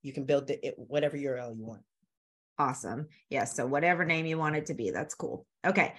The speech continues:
Speaker 2: And Waiwana says, "If I wanna support a lo-," a great question, "a local bookstore that's not currently found on the Bookshop map, how do I get that store added?"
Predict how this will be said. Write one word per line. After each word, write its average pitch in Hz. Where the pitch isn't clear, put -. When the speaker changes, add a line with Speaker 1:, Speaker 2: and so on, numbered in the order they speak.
Speaker 2:
And 180
Waiwana 190
says, 185
"If 185
I 180
wanna 190
support 190
a 175
lo-," 180
a 147
great 175
question, 143
"a 165
local 175
bookstore 160
that's 151
not 156
currently 220
found 165
on 151
the 151
Bookshop 151
map, 147
how 147
do 151
I 143
get 151
that 120
store 135
added?" 160